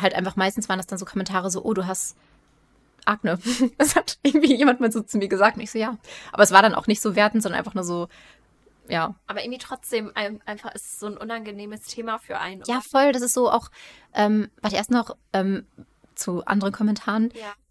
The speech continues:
Speaker 1: Also eine Freundin von mir, die da auch mal so zwei, dreimal so Kommentare zu gemacht hat, die war da nicht so sensibel, die hat dann noch irgendwie so gesagt, ähm,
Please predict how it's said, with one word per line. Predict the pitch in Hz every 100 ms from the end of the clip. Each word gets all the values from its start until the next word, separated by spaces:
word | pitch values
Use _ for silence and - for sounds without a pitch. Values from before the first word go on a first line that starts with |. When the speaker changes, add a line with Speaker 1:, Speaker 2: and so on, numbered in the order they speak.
| -
Speaker 1:
Also | 190
eine | 202
Freundin | - 214 226 226 -
von | - 226
mir, | 226 233 240 - _ _ -
die | 196 196 - -
da | 196 196
auch | 185 202 208
mal | 190
so |
zwei, | 180 - 190
dreimal | 202 196
so | 190
Kommentare | 196 190 - 202 196 208 - - _
zu | -
gemacht | 202 214 -
hat, | 196
die | 190
war | 208
da | 208
nicht | 202 -
so | 208
sensibel, | 226 220 226 214
die | 190
hat | -
dann | 208
noch | 196
irgendwie | - 202 202
so | 180 180 185 190 - _
gesagt, | - 180 185 190 - - -
ähm, | 185 180 180